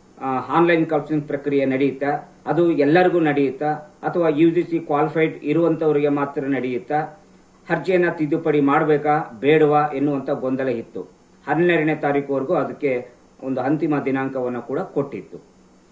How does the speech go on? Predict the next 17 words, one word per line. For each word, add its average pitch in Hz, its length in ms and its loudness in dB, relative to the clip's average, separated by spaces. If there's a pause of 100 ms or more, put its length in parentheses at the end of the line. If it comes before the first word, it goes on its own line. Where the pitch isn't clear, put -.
(540)
ಇಲ್ಲಿ 190 420 4
ಯಾವುದೇ 180 360 4
ಗೊಂದಲ 165 420 4
ಬೇಡ. 135 220 2
ಹ್ಮ್, 135 920 -6 (420)
ಹೊಸದಾಗಿ 202 460 2
ಅರ್ಜಿಯನ್ನ 165 460 2
ಕರೆದಿರೋದು, 143 800 0 (420)
ಇನ್ನು 226 320 2
ಯಾರಾದರೂ 175 760 4
ಅರ್ಜಿಯನ್ನ 156 580 0
ಸಲ್ಲಿಸಿಲ್ಲ 165 680 2
ಅಂತಂದ್ರೆ 147 440 2
ಅವರು 170 240 2
ಅರ್ಜಿಯನ್ನ 143 460 0
ಸಲ್ಲಿಸಲಿಕ್ಕೆ, 135 680 -6 (460)
ಅಂದ್ರೆ 139 540 0